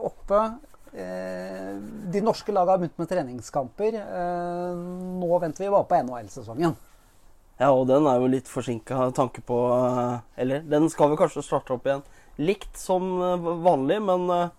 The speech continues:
Speaker 2: de har fått, fått en, eh, kort pause i forhold til det
Speaker 1: Ja.
Speaker 2: de vanligvis har hatt.
Speaker 1: Eh, men vi håper på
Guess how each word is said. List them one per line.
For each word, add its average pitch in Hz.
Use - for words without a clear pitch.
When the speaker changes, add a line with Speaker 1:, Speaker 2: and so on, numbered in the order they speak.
Speaker 2:
de 160
har 156
fått, 151
fått 139
en, 160
eh, 131
kort -
pause 160
i 170
forhold 123
til 135
det 127
Speaker 1:
Ja. 117
Speaker 2:
de 117
vanligvis 117
har 123
hatt. -
Speaker 1:
Eh, 190
men 208
vi 202
håper 185
på 170